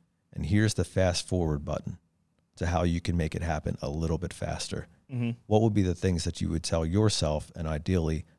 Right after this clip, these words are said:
Speaker 1: the people listening to this podcast, are the key pieces to focus on to get yourself here?
Speaker 2: First and foremost, become a sucker fish. Find yourself someone that is doing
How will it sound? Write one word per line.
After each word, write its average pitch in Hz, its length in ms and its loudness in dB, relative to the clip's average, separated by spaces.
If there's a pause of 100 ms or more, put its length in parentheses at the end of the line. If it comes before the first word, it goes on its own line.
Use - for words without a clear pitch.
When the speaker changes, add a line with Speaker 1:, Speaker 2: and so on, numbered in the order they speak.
Speaker 1:
the 92 80 -6
people 87 260 0
listening 82 320 0
to - 100 -4
this 71 160 -4
podcast, 82 640 -2 (300)
are 82 100 -2
the 76 100 -2
key 120 340 0
pieces - 460 0
to 82 100 -6
focus 95 520 2
on 71 320 -4 (340)
to - 80 -2
get 82 220 0
yourself - 320 -2
here? 76 220 -6 (2250)
Speaker 2:
First - 260 2
and 120 80 -6
foremost, 113 680 2 (1000)
become 120 280 0
a 110 40 0
sucker 110 300 -2
fish. - 380 -2 (760)
Find 120 240 0
yourself 113 560 0 (360)
someone 110 420 2
that 104 120 -2
is 104 180 -2
doing 113 520 0